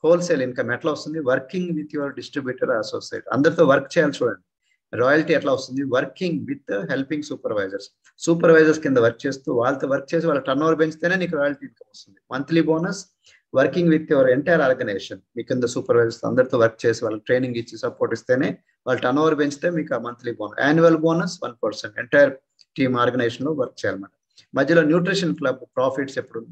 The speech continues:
Sale of samples and service, మన శాం-, శాంపిల్స్ సర్వీస్ ఇట్లా ఇవ్వటం వల్ల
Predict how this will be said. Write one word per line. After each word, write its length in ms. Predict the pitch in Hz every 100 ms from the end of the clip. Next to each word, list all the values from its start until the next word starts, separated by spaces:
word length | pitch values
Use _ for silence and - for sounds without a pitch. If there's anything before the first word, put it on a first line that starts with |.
| -
Sale 200 | 143 139 117
of 60 | -
samples 380 | 117 120 117 110
and 100 | 113 -
service, 300 | 104 95 - _ _ - -
మన 100 | 123 113
శాం-, 220 | 127 135 135
శాంపిల్స్ 420 | 127 127 131 - 123 113
సర్వీస్ 320 | 117 113 117 - 113
ఇట్లా 140 | 110 113 113
ఇవ్వటం 260 | 117 120 107
వల్ల 120 | 127